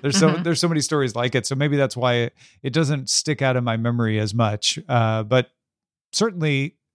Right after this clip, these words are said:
Speaker 1: people like that kind of story. Uh, and there's some good paranoid,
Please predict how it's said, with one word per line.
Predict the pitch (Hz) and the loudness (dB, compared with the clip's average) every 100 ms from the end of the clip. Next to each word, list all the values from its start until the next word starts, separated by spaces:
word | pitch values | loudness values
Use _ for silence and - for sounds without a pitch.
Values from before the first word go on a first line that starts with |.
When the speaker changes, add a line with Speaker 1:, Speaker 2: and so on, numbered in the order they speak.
| _ | _
Speaker 1:
people | 156 156 135 | 0 2 0
like | 117 127 160 - | 0 0 0 0
that | 127 - | -4 -2
kind | 131 117 | -2 -2
of | |
story. | - 196 165 107 113 120 - - - _ - | -2 0 0 0 -2 -4 -4 -18 -20 _ -4
Uh, | 120 117 123 | 0 0 0
and | 143 | 0
there's | 151 143 | 0 0
some | 143 | -2
good | 120 147 123 | 0 -2 0
paranoid, | 131 139 135 131 127 123 110 | -2 0 0 0 0 -2 -6